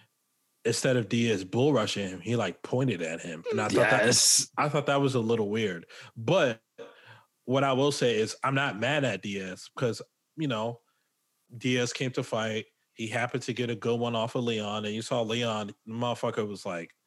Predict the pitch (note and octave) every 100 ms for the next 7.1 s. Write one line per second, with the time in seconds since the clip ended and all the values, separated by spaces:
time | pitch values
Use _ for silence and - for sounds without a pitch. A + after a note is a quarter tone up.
0 | _ _ _ _ C3+ D3+ D3 B2 A#2+ -
1 | A#2 A2 A#2+ A2+ A2 G#2 G#2 A#2+ B2 A2+
2 | G#2+ F#2 A2 G#2 A#2 G#2+ F#2 - - A#2+
3 | A2+ - - - - _ _ _ _ _
4 | _ _ _ _ _ - C#3 C3+ B2 A#2
5 | A2+ G#2 A2+ A2 A2 A#2+ A#2 A#2 - A#2+
6 | B2 A#2 G#2+ G2 G#2+ A2 G#2+ F#2+ F2+ F2